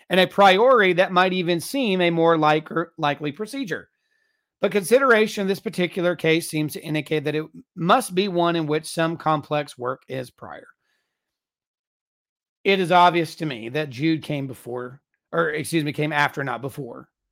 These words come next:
I believe it was, in conclusion, the brother of Jesus, the brother of James. I believe he wrote it somewhere in the early seventies, after the destruction of Jerusalem. He's dealing with the heresies that have now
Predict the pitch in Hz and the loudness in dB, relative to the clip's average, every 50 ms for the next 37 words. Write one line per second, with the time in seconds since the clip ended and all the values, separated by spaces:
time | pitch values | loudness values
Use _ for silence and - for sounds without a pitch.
0 | _ _ _ _ _ _ _ _ _ _ _ _ _ _ _ _ _ _ _ _ | _ _ _ _ _ _ _ _ _ _ _ _ _ _ _ _ _ _ _ _
1 | _ - 151 175 180 170 196 196 196 190 160 185 196 165 170 170 170 170 165 151 | _ 2 4 4 4 4 4 2 4 4 2 2 0 2 4 4 4 4 2 0
2 | - - - 165 180 180 - 170 170 160 - 160 165 165 156 143 135 160 160 175 | -6 -6 -2 -2 0 0 -2 -4 -4 -4 -2 -2 0 0 0 0 0 -2 -4 -4
3 | 185 - _ 151 139 135 156 160 160 151 151 156 143 131 156 165 170 160 185 180 | -6 -10 _ -14 -6 0 0 2 2 2 0 -2 -2 0 0 2 2 2 0 -2
4 | 156 123 131 160 160 147 131 160 151 - 156 143 156 156 147 156 151 135 120 139 | -4 -2 -2 0 0 0 -2 -6 -8 -8 -4 -2 0 0 0 -2 -4 -6 -6 -10
5 | 123 95 - - - - _ _ _ _ _ _ _ _ _ - 147 165 160 170 | -10 -12 -14 -20 -20 -20 _ _ _ _ _ _ _ _ _ -2 0 0 0 0
6 | 175 165 151 165 156 165 170 170 165 175 - - - 180 175 180 180 185 185 185 | 0 0 0 0 2 2 2 2 2 0 -6 -6 -4 -2 -2 0 0 0 -2 -2
7 | 185 - - 175 165 160 175 180 156 - 175 156 139 147 151 151 220 226 - - | -4 -4 -2 -2 0 0 0 -2 -2 0 0 0 0 0 -4 -4 -6 -8 -12 -16
8 | _ _ _ _ _ _ _ - - 147 160 165 - 175 160 165 - - - 170 | _ _ _ _ _ _ _ 0 0 2 2 0 -2 -6 -6 -8 -6 -4 -2 -2
9 | 175 170 - 175 170 160 156 165 160 160 156 - 170 175 190 220 226 _ _ _ | -2 -2 -4 -8 -8 -6 -4 -4 -4 -4 -4 -4 -4 -4 -4 -6 -8 _ _ _
10 | _ _ _ _ _ _ - 160 151 123 123 160 170 175 180 180 180 180 170 - | _ _ _ _ _ _ -8 -6 -6 -4 -2 -2 0 0 2 2 0 -2 -2 -6
11 | - - 156 139 156 156 156 156 156 151 156 160 - - 143 165 175 185 170 - | -12 -12 -6 -2 0 0 2 2 2 0 0 -2 -4 -2 -2 0 0 0 -2 -4
12 | - 185 190 175 170 160 151 139 151 151 156 156 160 160 160 _ | -4 -4 -2 -2 -2 -2 -2 0 0 0 2 0 0 -2 -6 _